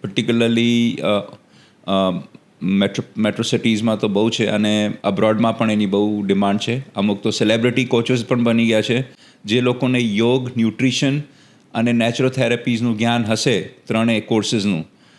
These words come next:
ઈ લોકો ઇન્ડિપેન્ડન્ટલી પ્રેક્ટિસ કરી શકશે અને definitely અબ્રોડ જવાની તકો મળી જશે.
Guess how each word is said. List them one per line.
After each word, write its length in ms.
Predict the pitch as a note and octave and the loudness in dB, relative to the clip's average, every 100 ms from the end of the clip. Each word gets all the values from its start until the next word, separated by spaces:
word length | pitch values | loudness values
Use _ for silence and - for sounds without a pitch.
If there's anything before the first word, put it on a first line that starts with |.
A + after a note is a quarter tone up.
| _ _ _ _ - | _ _ _ _ 0
ઈ 80 | |
લોકો 480 | A#2 A#2+ B2+ B2 A#2 - | 2 2 2 2 2 0
ઇન્ડિપેન્ડન્ટલી 640 | C3+ C3+ C#3+ C#3 C#3+ C#3 | 2 2 2 0 0 0
પ્રેક્ટિસ 440 | D3 C3+ C3+ D3 C3+ | 0 0 0 -2 0
કરી 200 | C#3 C#3 | 0 0
શકશે 360 | C#3 C#3 E3+ | 0 -2 -4
અને 640 | - B2 A#2 A#2 A#2+ A#2+ A#2 - - - | -2 0 0 2 0 0 -4 -14 -18 -6
definitely 640 | G#2 B2 C#3 C3 C3 C3+ C3 | -2 -2 0 -2 0 -2 -2
અબ્રોડ 580 | - A2 A2+ A#2+ A#2 A#2 | -2 0 2 2 0 -2
જવાની 420 | G#2 A#2 A2+ A#2 | 0 0 2 0
તકો 340 | A#2 A#2 B2 | 0 0 0
મળી 220 | A#2+ A#2+ | 0 0
જશે. 300 | A#2 A#2 C3 | 0 0 0